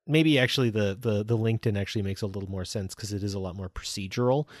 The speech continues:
I might save my Tumblr for Worf, and he would talk about his journey as a Klingon. He would, like, <laughs> blog about it. He'd be like, "Today I said Qapla' four times," you know, or something like that. <laughs> "I will try to say it five tomorrow.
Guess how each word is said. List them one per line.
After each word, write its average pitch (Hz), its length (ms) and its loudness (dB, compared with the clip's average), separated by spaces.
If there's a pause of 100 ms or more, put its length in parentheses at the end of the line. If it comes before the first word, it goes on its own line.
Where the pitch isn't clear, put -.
(160)
I 123 60 2
might 139 180 6
save 151 220 4
my 135 120 6
Tumblr 120 460 0
for 101 160 -2
Worf, 95 580 -4
and 110 120 -6
he 113 120 0
would 104 140 -2
talk 104 220 0
about 101 240 -2
his 101 160 -2
journey 101 560 -2
as 92 120 -4
a 90 80 -6
Klingon. 90 540 -6 (280)
He 190 260 6
would, 113 100 4
like, 101 200 2
<laughs> - 0 -
blog 92 340 -2
about 82 280 -8
it. - 140 -18 (680)
He'd 110 60 -2
be 107 100 0
like, 95 180 -6
"Today 131 480 4
I 110 120 4
said 113 280 0
Qapla' - 420 2
four 147 280 8
times," 87 640 2 (260)
you 123 120 4
know, 104 140 4
or 107 100 2
something 165 340 8
like 87 180 2
that. 185 340 6 (460)
<laughs> - 460 -12
"I 127 80 6
will 143 140 6
try 139 260 10
to 135 100 6
say 135 240 8
it 117 140 0
five 123 440 8
tomorrow. 110 540 4